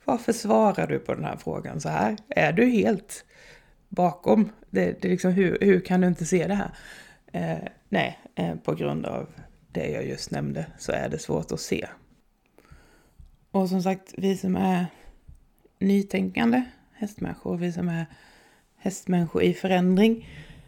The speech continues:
vi gillar ju inte heller att bli av med sånt som har blivit en del av det som vi förväntar oss av livet. Det är ju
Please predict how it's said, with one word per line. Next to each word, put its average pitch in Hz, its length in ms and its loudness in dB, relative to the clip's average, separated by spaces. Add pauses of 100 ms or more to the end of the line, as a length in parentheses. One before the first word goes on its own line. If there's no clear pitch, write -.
(1200)
vi 175 140 6
gillar 185 360 8
ju 190 180 6
inte 180 160 0
heller 185 380 4
att 220 80 4
bli 233 80 4
av - 160 0
med 175 120 -4
sånt - 400 -6 (460)
som 170 380 2 (480)
har 180 60 4
blivit 170 360 2
en 156 140 0
del 151 380 0
av 156 180 -6
det 151 160 -2
som 165 180 -4
vi 156 160 0
förväntar - 460 -2
oss - 280 -14 (100)
av 165 140 0
livet. - 440 -2 (640)
Det 160 140 2
är 156 240 4
ju 165 460 2